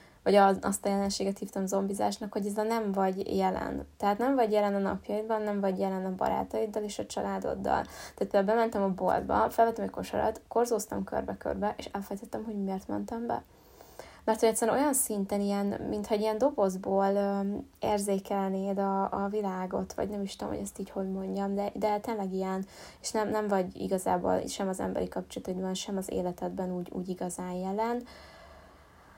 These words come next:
Hát nyilván, ami nehézséget okozott volna, ha nem online oktatás van és home office, akkor az, hogy bemenjek dolgozni. Tehát az abszolút. Ö, igazából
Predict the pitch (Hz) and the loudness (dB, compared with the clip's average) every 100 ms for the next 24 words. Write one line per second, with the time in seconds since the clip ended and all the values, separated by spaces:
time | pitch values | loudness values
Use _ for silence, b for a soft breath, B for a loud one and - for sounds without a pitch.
0 | B B B - 220 262 269 247 233 226 | B B B -4 6 10 12 10 6 4
1 | 233 220 226 220 220 220 214 208 - 214 | 2 4 4 4 0 0 0 0 2 4
2 | 208 208 202 202 202 190 190 196 - 202 | 4 2 2 4 4 2 2 -2 -4 -2
3 | 196 - 196 190 - 196 196 208 202 196 | -2 0 -2 -2 0 0 0 -2 -2 -4
4 | - 196 190 - 185 - 185 180 180 180 | -2 0 0 0 -2 0 0 0 0 -2
5 | 185 185 - 196 202 196 190 208 - - | -2 0 0 0 -2 -4 -4 -4 -8 -6
6 | 208 190 - 202 - 202 196 220 - - | -4 -4 -4 -4 -4 -2 0 -2 -4 -16
7 | - _ _ - _ - 208 202 202 202 | -20 _ _ -20 _ -4 0 2 6 6
8 | 202 - 214 220 220 214 220 220 214 | 6 4 0 0 0 -2 2 2 0